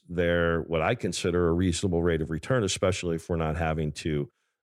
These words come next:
uh, to pay taxes on it. So yes, Goldman has come out and they've said that they expect households to sell a hundred billion dollars worth of equities in two thousand and twenty-three. So what a lot of people will hear is, "Well, I have to become defensive." Well,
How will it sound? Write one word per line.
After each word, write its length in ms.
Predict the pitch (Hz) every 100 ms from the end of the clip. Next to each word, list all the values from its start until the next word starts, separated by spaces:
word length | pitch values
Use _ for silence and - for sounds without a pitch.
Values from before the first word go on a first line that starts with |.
| -
uh, 120 | 76
to 120 | -
pay 160 | 90 82
taxes 480 | 120 139 135 92
on 160 | 80 73
it. 80 | 80
So 120 | -
yes, 240 | 135 87 -
Goldman 360 | 113 139 135
has 120 | 104
come 180 | - 90
out 160 | 85 87
and 100 | 87
they've 160 | 85
said 340 | - 101 92 85
that 280 | 82 80 - _ _ _
they 100 | 90
expect 460 | 92 - - 98 -
households 580 | 87 82 - 85 82 -
to 100 | 85
sell 280 | - 82
a 40 | 80
hundred 320 | 101 98 87
billion 320 | 92 90 90
dollars 420 | 87 82 85 82
worth 180 | 85 82
of 100 | 80
equities 500 | 90 90 98 85 78
in 80 | 80
two 160 | - 85
thousand 400 | 82 82 80 82
and 120 | 78
twenty-three. 640 | - 90 80 - 123 76 - _ _ _
So 180 | - -
what 140 | 127 120
a 40 |
lot 280 | 98 107 160
of 80 | 165
people 300 | 143 117 92
will 160 | 87
hear 420 | 78 - - - 87
is, 200 | 87 107
"Well, 100 | 95
I 80 |
have 180 | 98 98
to 80 | -
become 320 | 92 87 87
defensive." 600 | 78 78 85 80 - -
Well, 300 | 98 120 113